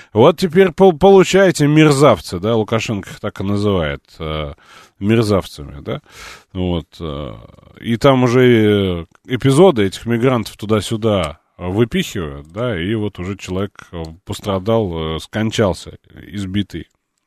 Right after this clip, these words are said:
м, в среду, да, белорусские пограничники обнаружили избитого гражданина Ирака. Вот, сегодня сообщают о четырех иракцах с несмертельными огнестрельными уже ранами, то есть по ним уже, видимо, стали стрелять, и следами укусов собак.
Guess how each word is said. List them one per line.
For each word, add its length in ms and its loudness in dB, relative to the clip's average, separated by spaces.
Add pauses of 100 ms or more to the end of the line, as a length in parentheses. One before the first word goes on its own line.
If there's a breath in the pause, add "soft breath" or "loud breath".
м, 640 -20 (460)
в 220 -18
среду, 400 -4
да, 120 -4
белорусские 520 -4
пограничники 680 -6
обнаружили 800 -2
избитого 420 -6
гражданина 640 -6
Ирака. 360 -10 (840 loud breath)
Вот, 240 2
сегодня 420 6
сообщают 600 2
о 80 2
четырех 500 0
иракцах 520 0
с 80 -8
несмертельными 800 4
огнестрельными 840 2
уже 240 2
ранами, 380 0
то 100 -10
есть 140 -10
по 120 -4
ним 240 -4
уже, 220 -4
видимо, 280 -6
стали 280 -8
стрелять, 520 -4
и 40 -10
следами 500 -2
укусов 500 -6
собак. 540 -4